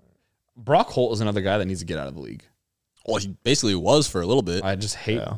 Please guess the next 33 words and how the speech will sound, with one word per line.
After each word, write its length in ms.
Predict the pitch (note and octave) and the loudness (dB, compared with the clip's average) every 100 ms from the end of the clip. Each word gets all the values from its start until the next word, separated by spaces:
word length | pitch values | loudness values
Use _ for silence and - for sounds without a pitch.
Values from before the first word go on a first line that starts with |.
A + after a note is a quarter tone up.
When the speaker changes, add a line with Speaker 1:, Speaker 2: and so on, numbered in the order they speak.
| - - | -10 -8
Speaker 1:
going 260 | F2 G2+ | -6 -4
against 320 | D#2 A1 - | -6 -10 -14
him. 160 | - _ _ _ _ - | -16 _ _ _ _ -2
Speaker 3:
All 120 | A2+ G#2+ | 2 2
right, 80 | G#2 | -2
so 240 | - A#2 A2 | -8 0 6
Speaker 2:
Well, 100 | B2 | 8
he's 160 | C3+ C3+ | 8 8
one 160 | D#3 D#3 | 8 10
of 60 | |
Speaker 3:
Monday 60 | C#3 | 10
Speaker 2:
those, 140 | B2+ | 10
like, 200 | A2+ G#2 | 8 6
flesh 240 | - C#3 - | 6 4 4
type 160 | G2+ | 2
guys. 160 | F2+ F2 | 0 -2
He's 140 | F2+ | -2
just 100 | G2 | -2
a 20 | |
grinder. 320 | D#2+ G2+ B2+ F#2+ | -2 -2 0 0
Speaker 1:
Yeah. 240 | E2 E2 | -2 4
Speaker 3:
Monday 340 | C#3+ C#3+ C3+ | 6 10 10
was, 280 | B2 A#2 G#2+ | 10 8 8
like, 240 | G#2+ G2+ G#2+ | 6 4 4
one 120 | A2 | 2
of 80 | G2+ | 2
the 60 | |
days 440 | G2+ G#2+ G2 G2 F2+ | 4 4 4 0 0
they 160 | G2 | -2
put 180 | G2 G#2+ | 2 2
it 40 | G2+ | 4
all 120 | G2 | 4
together. 460 | F#2 F#2+ F#2 F#2+ | 2 0 0 -2